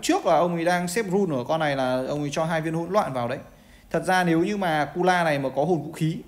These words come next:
thì đặt hai viên hỗn loạn vào là chuẩn. Nhưng mà đây chưa có hồn vũ khí thì băng của nó là băng dở. Đấy, lắp hai viên hỗn loạn mà chỉ phí triệu đây.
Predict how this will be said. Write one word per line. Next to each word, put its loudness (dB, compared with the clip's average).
thì -8
đặt 0
hai -2
viên -2
hỗn -2
loạn -2
vào -4
là -4
chuẩn. -4
Nhưng 0
mà 2
đây 6
chưa 4
có 2
hồn 6
vũ -4
khí 0
thì 2
băng 8
của 6
nó 8
là 6
băng 4
dở. 8
Đấy, -10
lắp 6
hai 4
viên 6
hỗn 4
loạn 4
mà 4
chỉ -2
phí -2
triệu 2
đây. 0